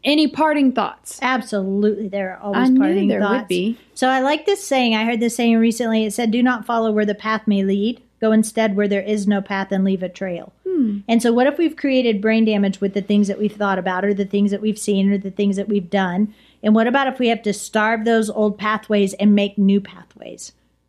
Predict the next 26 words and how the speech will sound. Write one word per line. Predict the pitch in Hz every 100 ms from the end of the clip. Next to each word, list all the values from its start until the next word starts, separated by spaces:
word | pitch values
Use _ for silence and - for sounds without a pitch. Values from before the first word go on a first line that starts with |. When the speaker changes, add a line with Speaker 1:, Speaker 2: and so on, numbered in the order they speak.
| _ _
Speaker 1:
What? | 180 170 233 415 -
Speaker 2:
That | - 262 320
changes | - 214 208 202
everything. | 208 220 208 196 196 - - 190 _ _ - 320 -
And | 240 226
so | 240
I | 226
think | 226 294 320 320
about | 277 220 -
every | 233 262 320 320
thought | 311 269 269 262
that | 220
we | 226
have. | 202 202 175 180 -
It | 214 208
said | 220
to | 208
be | 214 233
transformed | - 254 240 233 220 214
by | 208
the | 202
renewing | 196 196 208 214 208
of | 190
your | 190
mind. | 190 180 170 180 _ _ _ -
So | 226 226